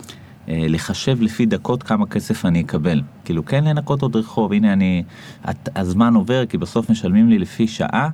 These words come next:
והרעיון הזה פשוט הטריף אותי, ואמרתי, "אני, אני צריך משהו, משהו אחר", והתפטרתי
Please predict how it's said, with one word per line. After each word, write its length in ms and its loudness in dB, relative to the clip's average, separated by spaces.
והרעיון 380 0
הזה 160 2
פשוט 300 -2
הטריף 360 -2
אותי, 220 0
ואמרתי, 520 0
"אני, 220 -2
אני 180 -2
צריך 420 -4
משהו, 560 -4
משהו 320 0
אחר", 320 -2
והתפטרתי 840 -2